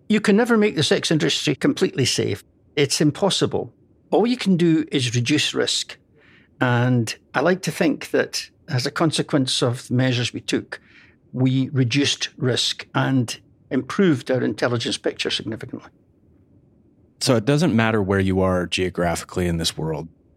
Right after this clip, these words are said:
Speaker 2: sex work is always gonna be there. And it always seems like it's the same circumstances. And we want sex workers to know that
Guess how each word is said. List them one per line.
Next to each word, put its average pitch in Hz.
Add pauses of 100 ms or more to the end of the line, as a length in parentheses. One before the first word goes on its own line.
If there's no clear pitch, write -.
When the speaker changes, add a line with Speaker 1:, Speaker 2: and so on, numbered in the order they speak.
(220)
Speaker 2:
sex -
work 104 (100)
is 107
always 95
gonna 87
be 95
there. - (540)
And 120
it 117
always 147
seems 143
like 123
it's 113
the -
same 117
circumstances. 95 (540)
And 95
we 107
want 98 (260)
sex -
workers 90 (340)
to 123
know 104
that 87